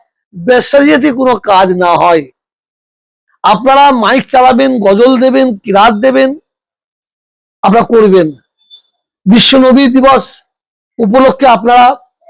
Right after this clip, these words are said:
কোরআন শরীফ তিলাওয়াত করবেন, নফল নামাজ পড়বেন, গরিব, এতিম, অসহায়,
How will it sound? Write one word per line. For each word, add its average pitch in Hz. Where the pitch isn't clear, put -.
কোরআন 226
শরীফ 269
তিলাওয়াত 254
করবেন, 254
নফল 208
নামাজ 220
পড়বেন, 262
গরিব, 247
এতিম, 269
অসহায়, 226